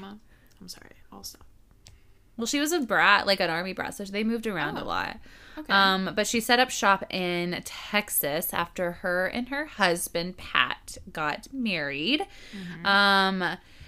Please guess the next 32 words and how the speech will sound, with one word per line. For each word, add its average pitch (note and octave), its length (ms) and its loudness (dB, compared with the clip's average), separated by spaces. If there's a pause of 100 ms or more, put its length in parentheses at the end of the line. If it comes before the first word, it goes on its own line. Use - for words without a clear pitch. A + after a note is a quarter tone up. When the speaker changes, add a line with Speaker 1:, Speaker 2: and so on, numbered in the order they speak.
(200)
Speaker 2:
they, G#3+ 460 8 (140)
her A3+ 480 8
dream C4 480 2
was B3+ 200 4
to A3+ 120 4
always G3+ 420 4
have, F#3 340 4
like, F3 160 0
a F3 60 -2
stationary F3 920 0
life E3+ 580 -2
because F3 440 -4
she F#3 140 -4
had D#3+ 260 -2
moved E3 220 -6
around D3+ 380 -6
so D#3+ 200 -4
much. D#3 500 -4 (240)
And G#3 100 -4
so G#3 120 0
she G3+ 140 2
had G3 120 4
a F#3+ 60 0
dream G3+ 400 -4
of F3 240 0
this, E3+ 280 -2
like, D#3+ 360 0
middle G#3+ 520 2
class, F3+ 540 0
like, D#3 160 -4
suburban E3+ 540 -2
lifestyle. A2+ 840 -4